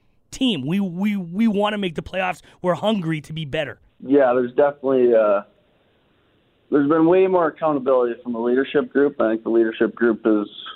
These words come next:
Speaker 2: has done a great job so far. Uh, we had another leadership meeting yesterday.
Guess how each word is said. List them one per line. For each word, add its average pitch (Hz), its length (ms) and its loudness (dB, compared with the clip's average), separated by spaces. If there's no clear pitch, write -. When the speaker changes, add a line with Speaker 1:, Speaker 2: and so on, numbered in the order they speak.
Speaker 2:
has 110 100 2
done 117 140 4
a 107 40 2
great 120 300 2
job 117 420 2
so 117 220 0
far. 117 360 2
Uh, 101 280 -2
we 107 80 0
had 107 80 2
another 113 280 0
leadership 113 360 -2
meeting 104 240 -6
yesterday. 113 580 2